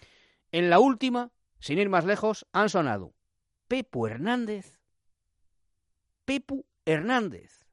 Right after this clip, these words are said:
Solo hay que escucharle en los plenos del Ayuntamiento de Madrid, a Pepu.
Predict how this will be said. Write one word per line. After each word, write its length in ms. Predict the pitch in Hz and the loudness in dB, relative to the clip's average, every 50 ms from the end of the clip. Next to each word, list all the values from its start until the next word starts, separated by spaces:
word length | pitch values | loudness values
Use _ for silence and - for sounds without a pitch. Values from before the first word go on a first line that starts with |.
| _ _ _ _ | _ _ _ _
Solo 300 | - - - 233 226 226 | -14 -4 -2 0 2 2
hay 100 | 220 208 | 2 2
que 100 | - 208 | 0 -2
escucharle 580 | - - 170 160 - 220 214 202 208 208 196 - - - - _ _ _ - | -2 -2 -8 -4 -2 -2 -2 -2 -4 -10 -12 -14 -20 -20 -20 _ _ _ -2
en 140 | 180 175 175 | 0 2 2
los 160 | 170 165 156 | 2 0 0
plenos 300 | - 214 214 220 226 180 | 0 0 2 2 2 2
del 100 | 185 180 | 2 2
Ayuntamiento 580 | 170 160 160 156 - 147 151 190 202 180 - 185 | 2 2 0 0 0 0 0 0 -2 -2 -2 -2
de 120 | 160 143 | -2 -2
Madrid, 340 | 123 101 92 82 - 87 _ _ | -2 -6 -10 -14 -18 -20 _ _
a 160 | - 135 127 - | -6 -6 -4 -4
Pepu. 300 | 107 98 - - - | -8 -12 -12 -18 -20